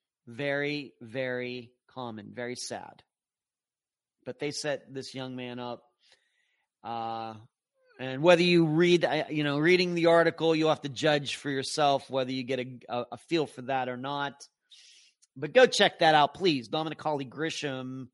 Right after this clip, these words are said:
U S A Today dot com, very long article about his disappearance. I think they mentioned a couple other disappearances in there, but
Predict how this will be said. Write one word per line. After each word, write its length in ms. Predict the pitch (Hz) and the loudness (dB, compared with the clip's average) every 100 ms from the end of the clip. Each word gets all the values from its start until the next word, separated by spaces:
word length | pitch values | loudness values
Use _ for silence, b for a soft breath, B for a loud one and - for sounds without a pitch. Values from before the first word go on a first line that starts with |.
| _ _ _ _ | _ _ _ _
U 140 | 170 | 0
S 140 | 202 - | 2 4
A 160 | 196 | 2
Today 440 | 165 - 156 160 160 | 2 -4 0 2 2
dot 340 | 151 151 147 | 4 4 2
com, 680 | - 175 170 151 143 135 131 | -2 -2 0 -2 -6 -10 -10
very 300 | 135 165 165 | -4 -4 -4
long 280 | 151 147 143 | -4 -6 -6
article 320 | 139 139 123 | -6 -6 -8
about 200 | 135 127 | -6 -6
his 160 | 131 127 | -6 -10
disappearance. 520 | 135 - 131 147 156 | -10 -12 -8 -8 -6
I 80 | 185 | -8
think 200 | 277 233 | -8 -6
they 100 | 226 | -4
mentioned 320 | 190 185 165 | -4 -4 -8
a 40 | |
couple 280 | 156 156 147 | -6 -6 -4
other 160 | 147 143 | -4 -6
disappearances 720 | 131 - 131 143 139 120 127 | -10 -14 -12 -8 -8 -10 -12
in 120 | 139 | -10
there, 280 | 135 135 135 | -8 -6 -6
but 240 | 127 127 | -6 -6